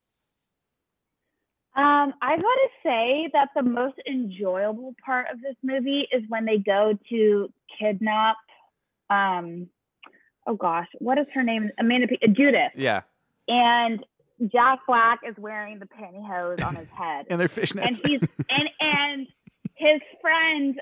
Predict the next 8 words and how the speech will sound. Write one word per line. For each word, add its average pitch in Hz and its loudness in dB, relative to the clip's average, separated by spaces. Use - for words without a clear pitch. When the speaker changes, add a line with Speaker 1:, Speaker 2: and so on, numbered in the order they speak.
Speaker 1:
um, 233 -4
Wayne 269 2
is 262 2
upstairs 269 2
actually 220 -2
trying 233 -4
to 214 -2
find 262 2